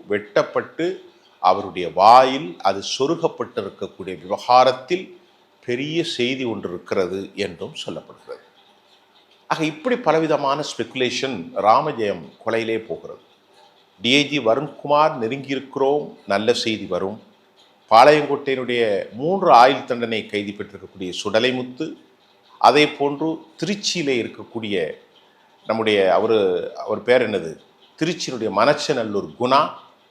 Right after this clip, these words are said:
இறந்து போன முட்டை ரவி, இப்படி ஒரு சுற்றை சுற்றுவது கொஞ்சம் கூட சம்பந்தம் இல்லைங்கிறாங்க பல காவல்துறையில் ஓய்வு பெற்றவர். என்ன காரணம்னு அவங்க சொல்றாங்கன்னா,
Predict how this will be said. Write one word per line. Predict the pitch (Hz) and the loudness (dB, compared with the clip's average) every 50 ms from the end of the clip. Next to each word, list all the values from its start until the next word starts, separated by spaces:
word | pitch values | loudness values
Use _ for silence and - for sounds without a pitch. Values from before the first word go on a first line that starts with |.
| _ _ _ - - - | _ _ _ -20 -6 -2
இறந்து | 117 135 160 185 180 170 143 131 | 2 4 4 4 2 0 -2 -2
போன | 123 117 107 104 92 85 - 90 101 | -2 -2 -2 -2 -4 -6 -8 -8 -10
முட்டை | 110 - - - 151 139 120 110 | -10 -6 0 2 2 4 4 4
ரவி, | 113 110 127 151 170 - - _ _ _ _ _ _ - 151 160 | 2 0 0 -6 -12 -14 -18 _ _ _ _ _ _ -8 -8 -8
இப்படி | 160 - 226 214 208 165 160 | -6 -4 -2 0 0 2 0
ஒரு | 151 143 - - | 0 -2 -2 -4
சுற்றை | 196 190 - - 226 240 214 - - | -6 -8 -6 -4 -2 -2 -2 -2 -4
சுற்றுவது | 170 147 - - 151 143 151 156 180 - - - | -8 -8 -10 -6 -4 -2 -2 -2 -2 -4 -4 -4
கொஞ்சம் | 196 208 226 220 233 220 208 196 208 | -4 -4 -2 -2 -2 -2 -4 -4 -4
கூட | 220 226 226 240 208 - - | -2 0 0 0 0 0 -2
சம்பந்தம் | 131 127 143 147 143 143 131 127 120 | -2 0 0 -2 -2 -4 -6 -6 -2
இல்லைங்கிறாங்க | 120 123 127 120 101 90 82 80 78 180 202 226 185 139 92 - - - _ _ _ _ _ _ _ _ _ - | 0 0 0 0 -2 -6 -8 -8 -4 0 2 2 2 0 -2 -8 -12 -18 _ _ _ _ _ _ _ _ _ 2
பல | 135 143 160 165 - - - | 2 2 2 2 -2 -2 0
காவல்துறையில் | 120 127 143 160 196 226 226 226 226 - - - 175 160 156 156 196 233 - 139 127 | 4 4 6 6 4 4 2 0 0 -2 -4 -4 -2 -2 -2 -2 -4 -2 0 2 2
ஓய்வு | 135 139 139 123 120 | 2 2 0 -4 -6
பெற்றவர். | 113 - - - - - - _ _ _ _ _ _ _ _ _ _ _ _ _ _ _ _ _ _ _ _ _ - 113 135 165 | -8 -8 -8 -10 -10 -10 -12 _ _ _ _ _ _ _ _ _ _ _ _ _ _ _ _ _ _ _ _ _ 0 2 4 4
என்ன | 226 277 311 302 - - | 4 2 0 0 4 4
காரணம்னு | 202 185 175 160 156 147 143 143 135 127 104 | 4 4 4 2 0 -2 -2 0 0 0 0
அவங்க | 104 113 110 - - | 0 -2 -6 -8 -8
சொல்றாங்கன்னா, | 98 95 101 104 95 87 78 71 69 - | -8 -6 -6 -6 -6 -6 -10 -16 -18 -18